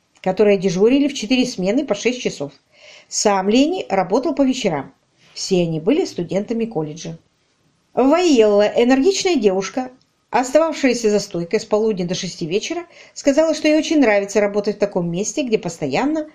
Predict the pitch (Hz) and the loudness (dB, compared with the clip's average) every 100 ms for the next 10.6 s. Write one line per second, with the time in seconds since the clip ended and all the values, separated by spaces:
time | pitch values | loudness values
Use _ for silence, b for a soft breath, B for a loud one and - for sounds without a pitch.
0 | B 165 160 185 214 - 214 160 175 - | B -6 -4 -4 -4 -4 -4 -2 -6 -6
1 | 170 151 139 131 - b b b b 196 | -6 -6 -8 -10 -16 b b b b 2
2 | 220 196 175 190 233 - 220 202 220 208 | 4 4 2 0 -2 0 0 2 0 0
3 | 190 190 190 190 175 170 165 - B - | 0 -2 -4 -4 -4 -4 -8 -12 B -8
4 | - 196 - 160 151 190 330 B B 196 | 0 0 0 -6 -4 -2 -4 B B 0
5 | 294 403 403 - 339 349 330 302 302 247 | 2 2 0 0 0 0 0 0 2 2
6 | 254 311 349 - 277 220 202 202 220 B | 2 0 0 0 2 2 2 0 -8 B
7 | B B B 262 - 247 220 240 233 226 | B B B 2 2 2 4 4 2 0
8 | 220 214 196 185 - 160 190 330 - 175 | 0 0 -2 -2 -4 -2 0 0 -2 -4
9 | - 196 240 240 - 180 226 202 180 180 | -4 -2 -2 -2 -6 0 0 0 -6 -6
10 | - 139 - - - | -6 -8 -8 -12 -16